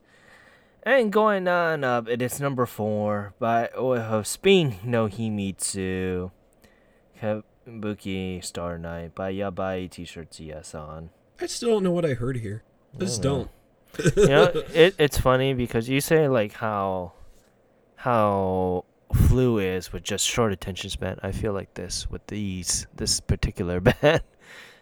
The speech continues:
Speaker 1: because they are all over the place. You think I would like that, but with Flu, it grabs your attention and keeps you there. This is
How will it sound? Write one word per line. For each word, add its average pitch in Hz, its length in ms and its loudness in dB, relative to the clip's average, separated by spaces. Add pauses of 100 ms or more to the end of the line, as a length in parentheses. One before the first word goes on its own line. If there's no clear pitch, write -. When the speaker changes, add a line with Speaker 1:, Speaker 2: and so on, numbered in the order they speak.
(120)
Speaker 1:
because 117 560 -4
they 123 280 -2
are 117 600 0
all 139 440 4
over 147 300 6
the 131 160 6
place. 104 760 6 (460)
You 151 200 6
think 190 240 6
I 190 80 12
would 185 160 8
like 202 240 8
that, 151 240 8
but 139 100 10
with 139 180 4
Flu, 160 320 4
it 127 200 6
grabs 131 360 6
your 123 140 4
attention 107 360 -2
and 95 120 -2
keeps 135 300 2
you 104 100 0
there. 92 340 4
This 104 280 0
is 113 100 -2